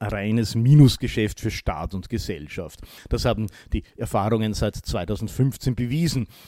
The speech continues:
Die Kosten und Folgekosten dieser Politik sind astronomisch hoch, ihre Schäden für Staat und Gesellschaft irreversibel.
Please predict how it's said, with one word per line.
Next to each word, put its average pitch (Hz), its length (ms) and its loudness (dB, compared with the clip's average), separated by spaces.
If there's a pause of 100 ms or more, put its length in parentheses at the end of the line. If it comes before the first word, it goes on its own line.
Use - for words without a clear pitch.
(200)
Die - 60 -2
Kosten 156 340 0
und 135 120 0
Folgekosten 120 720 0
dieser 113 180 -4
Politik 117 460 -2
sind 131 260 -4
astronomisch 107 960 -2
hoch, 135 280 4
ihre 117 260 2
Schäden 123 560 -4
für 113 160 -4
Staat 98 400 -4
und 107 140 -6
Gesellschaft 101 680 -6
irreversibel. 104 880 -4